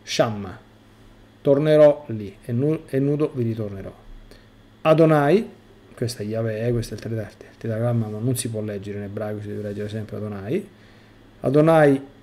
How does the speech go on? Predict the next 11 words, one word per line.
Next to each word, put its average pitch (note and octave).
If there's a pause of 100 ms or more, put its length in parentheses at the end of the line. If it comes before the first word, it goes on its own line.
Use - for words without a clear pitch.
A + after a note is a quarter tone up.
(520)
Natan B2+ (340)
diede, A#2+ (2250)
va D3+
Adonai F#3 (240)
lakach, - (1500)
prese. D3+ (1160)
Bello F3
ancora C#3+
in A2+
ebraico, G2+
eh? D3